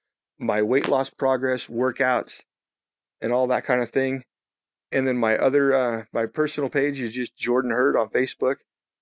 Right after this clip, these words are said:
and it's full of just messed up memes, and I've got the most twisted sense of stuff that most people look at you and go, "Man, what's wrong with you?"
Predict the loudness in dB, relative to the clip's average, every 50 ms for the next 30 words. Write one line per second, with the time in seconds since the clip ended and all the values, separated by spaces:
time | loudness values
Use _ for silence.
0 | _ _ _ _ -4 -2 0 0 0 -2 0 2 2 4 4 4 2 0 -2 -2
1 | -2 -2 -2 -4 _ _ _ _ _ _ -8 -6 -6 -4 -2 -2 0 2 4 4
2 | 2 2 0 -2 -8 -8 -14 _ _ _ 0 2 2 2 0 -2 -6 -4 -2 -2
3 | 0 0 0 0 0 -2 -2 -4 -4 -4 -4 -4 -4 -6 -8 -12 _ _ _ _
4 | _ _ _ _ _ _ _ _ _ _ _ _ _ _ 0 2 2 2 4 2
5 | 2 2 2 0 -2 -4 -2 0 0 0 -2 -6 -6 -2 -2 -2 -2 -2 -4 -4
6 | -4 -6 -4 0 0 0 0 0 -4 -8 -8 -8 -12 -18 _ -20 _ _ _ -12
7 | -10 -6 -2 2 2 2 2 0 -4 -4 -2 -2 0 -2 -2 -2 -2 -4 -4 -2
8 | -2 0 0 0 0 0 -2 -2 -2 -2 -4 -6 -4 -2 -2 -4 -4 -6 -8 -6
9 | -4 -2 -2 0 -2 -2 -4 -2 -2 0 0 0 0 -2 -4 -6 -4 -4 -4 -4
10 | -6